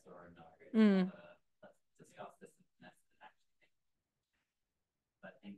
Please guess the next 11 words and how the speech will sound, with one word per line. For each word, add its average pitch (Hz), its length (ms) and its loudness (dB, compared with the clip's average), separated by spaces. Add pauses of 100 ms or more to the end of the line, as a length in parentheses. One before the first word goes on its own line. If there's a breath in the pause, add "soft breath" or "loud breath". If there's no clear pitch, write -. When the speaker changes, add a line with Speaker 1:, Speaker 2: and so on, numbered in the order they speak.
Speaker 2:
Yeah. 185 220 -2
Speaker 1:
that's - 80 -20 (300)
hopefully - 420 -18 (120)
that. - 160 -20 (2000)
Speaker 2:
Yeah. 196 160 0 (540)
Thank 196 200 2
you. 180 280 2 (420)
Thanks 190 180 -10
for - 100 -4
your 180 100 0
perspective. 170 500 -8